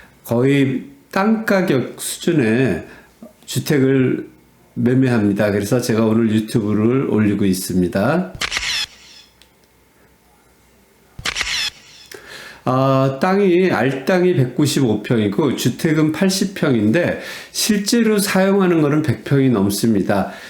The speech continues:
지층에 그 한 삼십 평 되는 주택이, 어,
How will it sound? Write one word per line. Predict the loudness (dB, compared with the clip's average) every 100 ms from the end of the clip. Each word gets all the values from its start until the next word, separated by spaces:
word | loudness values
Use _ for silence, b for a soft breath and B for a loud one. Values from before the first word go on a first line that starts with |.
| B -8
지층에 | -2 -2 -2 -2 2 2 2 2 2 0 -2 -4
그 | -2 0
한 | 2 0
삼십 | 2 2 2 0
평 | 0 2 2
되는 | 2 2 2 2
주택이, | -2 -8 -2 0 2 2 2 -2 B B B -4
어, | 0 2 0